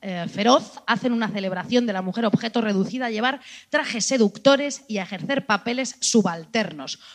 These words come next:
Nos gustamos como secretarias fifties, es el título de una guía para hacer shopping en él. Bien. Qué largo es mi guión. Bueno, ya voy a terminar. Bien. <laughs>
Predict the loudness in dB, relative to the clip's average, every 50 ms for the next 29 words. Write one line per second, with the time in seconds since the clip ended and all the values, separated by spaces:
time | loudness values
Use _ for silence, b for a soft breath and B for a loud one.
0 | B B 2 4 4 6 6 6 4 4 4 4 2 4 4 2 0 0 0 0
1 | 0 0 0 -2 -4 -6 -6 -4 -4 -2 -2 -2 -4 -4 -2 -2 -2 -2 -2 -6
2 | -10 -14 -14 -12 -12 -12 -10 -6 -6 -6 -6 -4 -4 -4 -2 0 2 2 2 2
3 | 2 0 -2 -4 -6 -6 -6 -6 -8 B B B B -4 -4 -2 -2 -2 0 2
4 | 4 4 4 4 4 2 2 0 -2 -4 -8 _ -10 -10 -8 -10 -12 -14 -20 _
5 | _ _ _ _ _ _ -10 -10 -10 _ _ _ _ _ _ _ _ _ _ _
6 | _ _ _ _ _ _ _ _ _ _ _ _ _ _ _ _ _ _ _ -14
7 | -10 -8 -8 -6 -6 -6 -6 -6 -6 -8 -8 -6 -6 -6 -6 -6 -8 _ -10 -6
8 | -4 -2 -2 -2 0 -2 -2 -4 -6 -8 -12 -14 -20 -20 _ _ -4 -4 -4 -6
9 | -10